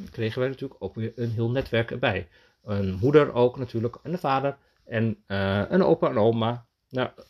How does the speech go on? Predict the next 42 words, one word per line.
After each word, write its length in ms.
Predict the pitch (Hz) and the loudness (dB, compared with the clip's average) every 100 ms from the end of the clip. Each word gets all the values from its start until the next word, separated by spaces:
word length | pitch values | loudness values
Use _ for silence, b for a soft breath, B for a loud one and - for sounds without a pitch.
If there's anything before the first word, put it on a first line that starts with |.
| - | -4
een 220 | 143 143 | -2 4
oma 320 | 147 151 135 | 4 6 2
aan 160 | 107 117 | 2 0
één 220 | 147 147 | 0 -2
kant 260 | 143 135 - | -2 -2 -4
en 160 | 120 | -2
een 180 | 117 110 | -2 -2
opa 300 | 135 135 120 | -4 -2 -2
aan 140 | 113 | -2
de 60 | 107 | -4
andere 300 | - 165 139 | -2 -2 -2
kant. 320 | 147 165 - B B B B | -2 -4 -6 B B B B
En, 260 | 113 110 | -4 -4
eh, 400 | - 104 101 101 | -4 -2 -2 -2
ja, 100 | 110 | -4
de 80 | 104 | -4
anderen 280 | 120 113 101 | -2 0 2
waren 300 | 117 147 143 | 2 0 0
er 60 | |
niet 260 | 135 143 - | 0 -2 -2
meer. 320 | 131 127 131 - B B | 0 2 0 -8 B B
Eh, 280 | - 95 98 95 - _ _ | -8 -4 -2 -4 -8 _ _
en 180 | 147 156 | -4 0
ook 220 | 131 131 - | 2 2 0
daarin, 680 | 101 104 123 120 110 113 110 - | -4 -2 0 0 0 -2 -6 -12
eh, 180 | 104 101 | -6 -4
zijn 280 | 95 117 98 | -4 -4 -4
we 100 | 101 | -2
dus 220 | 104 95 | -4 -6
weer 320 | 95 92 92 - b b | -4 -4 -4 -10 b b
helemaal 600 | b 151 165 127 117 127 - - | b 4 4 4 0 -2 -6 -10
aan 140 | 135 | -6
de 60 | 131 | -6
gang 220 | 107 104 | -4 -6
gegaan 400 | - - 90 101 | -6 -10 -10 -10
om 140 | - 151 | -8 -8
elkaar 280 | - 98 - | -6 -6 -2
te 80 | |
leren 260 | 110 139 127 | 2 2 2
kennen. 320 | - 92 101 B B B B B - | -6 -8 -8 B B B B B -4
En 400 | 131 127 120 - | 0 0 -2 -2
ja, 260 | 196 123 | -2 -2